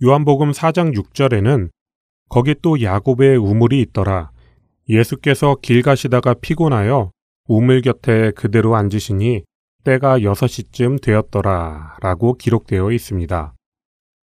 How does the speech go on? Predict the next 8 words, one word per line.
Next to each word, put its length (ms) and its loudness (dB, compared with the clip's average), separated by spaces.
뜨거운 420 2
태양빛 480 -2
속에서 800 -2
가장 500 -2
더운 300 2
시간을 480 0
걸어가신 760 -2
예수님께서 800 -2